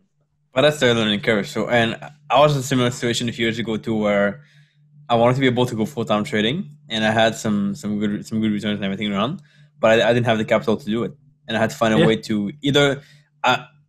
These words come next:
Speaker 1: I knew some guys, some people that worked ten years to be able to save enough money to be able to trade full-time after, and I didn't wanna have to work ten years full-time in a job to be able to do that. So
Speaker 2: Yeah.
Speaker 1: that's
Speaker 2: I
Speaker 1: where
Speaker 2: mean, don't
Speaker 1: business
Speaker 2: get
Speaker 1: came
Speaker 2: me
Speaker 1: into
Speaker 2: wrong,
Speaker 1: play.
Speaker 2: yeah. If you've got a couple of hundred grand in your trading account, yeah, you can easily live off it,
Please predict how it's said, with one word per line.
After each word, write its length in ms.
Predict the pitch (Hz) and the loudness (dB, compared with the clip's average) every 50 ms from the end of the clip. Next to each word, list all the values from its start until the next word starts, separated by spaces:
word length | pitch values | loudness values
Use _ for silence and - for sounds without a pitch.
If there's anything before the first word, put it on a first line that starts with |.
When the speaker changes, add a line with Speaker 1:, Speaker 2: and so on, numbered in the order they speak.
| _ _ _ - | _ _ _ -2
Speaker 1:
I 140 | 127 131 143 | 2 2 2
knew 80 | 160 | 2
some 160 | 160 160 156 135 | 2 0 0 2
guys, 240 | 127 123 127 127 | 4 4 4 4
some 100 | - 123 | 0 -4
people 220 | 120 131 117 127 123 | -4 -2 2 4 4
that 160 | 117 113 - | 4 4 2
worked 220 | 120 113 113 - | 0 -2 -2 -2
ten 120 | - 123 117 | -2 -2 0
years 260 | 117 120 120 120 120 | 2 2 0 0 -2
to 60 | - | -4
be 60 | - | -4
able 160 | 117 110 117 113 | -4 -4 -4 -6
to 80 | - | -6
save 180 | - - 113 107 | -4 -2 -2 0
enough 240 | 110 110 104 - - | 0 -2 -4 -4 -4
money 160 | 113 117 113 | -4 -4 -4
to 60 | - | -2
be 80 | 117 110 | -2 -2
able 180 | 104 107 107 | -2 -4 -6
to 80 | - - | -10 -10
trade 180 | - 104 101 | -10 -10 -10
full-time 360 | - - 107 104 - 98 95 92 | -8 -10 -10 -8 -6 -6 -6 -6
after, 340 | 95 - - - - - _ _ _ _ _ _ _ _ _ _ - | -8 -12 -14 -18 -20 -20 _ _ _ _ _ _ _ _ _ _ -4
and 80 | - 120 | 0 2
I 40 | 123 | 2
didn't 160 | 135 131 131 | 4 4 4
wanna 140 | 123 120 120 | 4 4 4
have 120 | 117 117 | 2 2
to 100 | - 113 | 0 -2
work 180 | 110 113 110 - | -2 -2 -2 -2
ten 200 | - 120 113 113 | -4 -2 0 0
years 280 | 117 113 110 107 - | 0 0 0 -2 -4
full-time 400 | - 120 113 - - 113 107 110 | -4 -4 -2 0 0 2 2 2
in 80 | 107 104 | 0 -2
a 60 | 101 | -2
job 240 | 98 110 110 107 107 | 0 2 2 2 2
to 60 | 104 | 0
be 60 | 107 | -4
able 160 | 104 104 107 | -4 -4 -6
to 60 | 101 - | -8 -8
do 140 | - 110 | -8 -6
that. 260 | 107 104 95 - - - | -6 -6 -6 -8 -10 -14
So 320 | - - 98 95 92 - - _ _ _ _ _ _ _ _ _ _ _ _ - | -14 -12 -10 -10 -10 -12 -18 _ _ _ _ _ _ _ _ _ _ _ _ 2
Speaker 2:
Yeah. 240 | 185 196 135 - - - - - - | 4 4 4 2 -4 -12 -18 -6 0
Speaker 1:
that's 180 | 123 120 120 | 0 2 4
Speaker 2:
I 20 | - | 6
Speaker 1:
where 80 | - | 6
Speaker 2:
mean, 60 | - - | 6 6
don't 80 | - | 4
Speaker 1:
business 120 | - - - | 6 4 4
Speaker 2:
get 0 | |
Speaker 1:
came 80 | - | 4
Speaker 2:
me 60 | - | 2
Speaker 1:
into 140 | 110 110 - | -2 -2 -2
Speaker 2:
wrong, 260 | 170 180 180 196 - | 0 0 0 0 0
Speaker 1:
play. 100 | - 190 | 0 0
Speaker 2:
yeah. 220 | 202 175 117 117 - _ _ _ _ _ - | 2 2 2 0 -4 _ _ _ _ _ -6
If 80 | 208 190 | -2 -2
you've 100 | 226 208 | 0 2
got 100 | 220 190 | 2 2
a 40 | 175 | 2
couple 280 | - - 196 - 190 170 | 2 0 0 2 2 2
of 40 | |
hundred 200 | 156 165 151 139 | 2 2 2 0
grand 260 | 139 170 175 175 156 143 | 0 0 0 2 2 2
in 100 | 135 127 | 0 0
your 100 | 117 117 | -2 -2
trading 360 | - 139 127 117 113 104 104 | -2 -2 -2 -2 -2 -4 -6
account, 300 | 110 123 131 143 180 202 | -4 -4 -4 -2 0 0
yeah, 180 | 233 190 135 | 0 0 0
you 240 | 120 - - 143 160 | -2 -4 -4 -2 2
can 60 | 160 | 2
easily 320 | 160 185 208 196 139 135 127 | 2 2 2 0 0 -2 -2
live 180 | 113 113 104 | -2 -2 -2
off 180 | 101 104 95 - | -4 -6 -6 -8
it, 160 | - - - | -10 -12 -12